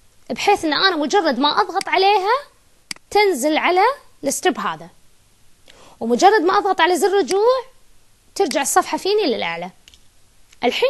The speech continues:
هذه ال-، الحركة الحين راح نبلش نسويها. عشان نسويها راح أحتاج أروح حق آد، ومن آد أدش على مور اللي هي تكون آخر وحدة،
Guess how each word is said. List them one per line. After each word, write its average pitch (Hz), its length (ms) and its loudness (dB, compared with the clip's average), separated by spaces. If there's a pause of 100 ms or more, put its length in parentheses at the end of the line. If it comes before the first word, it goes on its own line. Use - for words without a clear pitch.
هذه 381 280 2
ال-، 277 140 0
الحركة 381 580 -2 (140)
الحين 403 240 -2
راح - 140 -2
نبلش 381 360 2
نسويها. 175 520 -10 (1600)
عشان 285 200 -2 (180)
نسويها 233 600 -2 (580)
راح - 180 -6
أحتاج - 440 0
أروح 359 200 0
حق - 280 -6
آد، 190 180 -4 (1800)
ومن 233 340 -4
آد 240 280 -6 (1700)
أدش 233 300 -6
على 233 180 -2
مور 254 280 -2 (560)
اللي 240 160 -4
هي 247 60 -8
تكون 247 200 -8
آخر 415 640 -2
وحدة، 180 400 -6